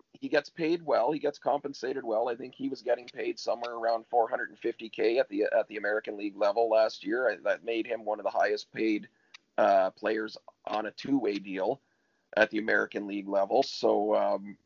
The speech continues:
you know, he's, he's being compensated fairly well, but you kinda have to wonder if, if he accepts his qualifying offer. Um,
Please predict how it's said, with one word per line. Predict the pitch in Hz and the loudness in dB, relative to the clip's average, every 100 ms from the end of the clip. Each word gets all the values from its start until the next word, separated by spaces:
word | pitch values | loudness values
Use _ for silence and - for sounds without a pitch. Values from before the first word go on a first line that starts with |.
| _ - | _ -2
you | 135 | 2
know, | 110 113 | 2 2
he's, | 117 | -2
he's | - 131 | -8 -2
being | 131 190 160 | 4 4 6
compensated | 180 220 220 170 - 131 113 107 - _ _ - - _ - | 6 6 6 -4 2 2 4 2 0 _ _ -20 -20 _ 0
fairly | 123 107 101 | 2 2 -2
well, | 95 95 110 - _ _ _ _ _ - - | 0 0 -2 -4 _ _ _ _ _ -20 2
but | 127 113 | 2 2
you | 135 | 2
kinda | 151 170 170 | 4 4 4
have | 156 160 | 2 2
to | 160 | -2
wonder | 151 143 147 139 139 | -2 -2 -2 -4 -4
if, | 82 113 - - _ | -6 -8 -8 -20 _
if | - 110 | -10 -10
he | 131 135 131 127 | -6 -4 -4 -4
accepts | 110 - 120 123 - | -4 0 4 4 2
his | 127 123 - | -4 -4 0
qualifying | 113 120 123 120 123 123 | 4 4 4 2 0 0
offer. | 117 120 120 120 123 123 _ | -2 -2 -2 -4 -6 -6 _
Um, | 110 110 104 104 104 | -2 0 0 -2 -8